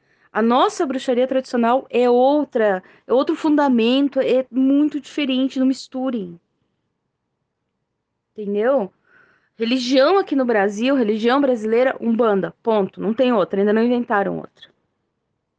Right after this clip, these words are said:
Tá? Nunca nenhuma bruxa foi queimada. Não, o que foram queimadas foram umas pobre coitada lá de umas mulher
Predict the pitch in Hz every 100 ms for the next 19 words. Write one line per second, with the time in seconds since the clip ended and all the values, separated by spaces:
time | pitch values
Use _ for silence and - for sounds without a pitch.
0 | _ _ _ _ _ _ _ _ _ _
1 | - 180 208 269 _ _ _ _ _ _
2 | _ _ _ _ _ _ _ _ 233 277
3 | 320 339 349 - 359 339 311 302 269 254
4 | 233 240 247 247 233 226 233 214 202 202
5 | 185 170 180 - _ _ _ _ _ -
6 | 202 208 185 175 - 196 208 233 202 220
7 | 226 233 220 220 - - - 233 240 247
8 | 214 208 214 208 220 202 208 208 208 208
9 | 208 190 196 240